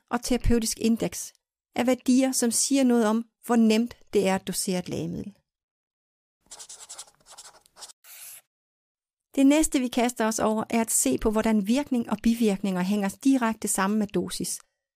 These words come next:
altså hvor de er en funktion af dosis. Til start vil jeg gerne have, at vi kigger på den her illustration, hvor det er vist, hvordan et lægemiddels virkning kan være en direkte funktion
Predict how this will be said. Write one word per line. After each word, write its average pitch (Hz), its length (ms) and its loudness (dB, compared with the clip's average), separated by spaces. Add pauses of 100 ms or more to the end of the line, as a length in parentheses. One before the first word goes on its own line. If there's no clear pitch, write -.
(120)
altså 226 340 -2 (260)
hvor 208 180 0
de 202 140 -2
er 190 80 2
en 196 100 0
funktion 208 680 -2 (100)
af - 80 -6
dosis. - 580 -8 (1400)
Til 285 100 0
start 277 460 -2
vil 262 60 4
jeg 254 160 2
gerne 247 260 2
have, 247 180 2
at 240 100 -2
vi 247 80 -2
kigger 247 300 2
på - 160 4
den 226 180 4
her 220 100 2
illustration, - 720 -2 (420)
hvor 269 120 0
det 262 80 2
er 226 140 2
vist, 262 280 0
hvordan 220 280 2
et 208 80 0
lægemiddels 208 640 2
virkning 247 440 0 (260)
kan 233 160 -4
være 220 140 0
en 208 80 0
direkte 214 520 0
funktion - 480 -4